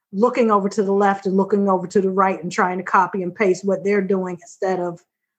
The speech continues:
honing in and doing what you do and doing it really well.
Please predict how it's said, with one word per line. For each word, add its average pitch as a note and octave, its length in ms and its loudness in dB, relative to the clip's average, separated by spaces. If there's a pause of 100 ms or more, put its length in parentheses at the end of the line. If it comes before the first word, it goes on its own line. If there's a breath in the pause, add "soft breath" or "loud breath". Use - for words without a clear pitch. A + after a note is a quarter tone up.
(120)
honing A#3 420 2
in F#3+ 240 -2
and F#3 140 -4
doing G3+ 300 2
what F#3+ 180 -2
you F#3+ 140 0
do F3+ 400 2
and F3 160 -6
doing F3+ 280 0
it D3+ 140 -12
really E3 280 -8
well. D#3 420 -14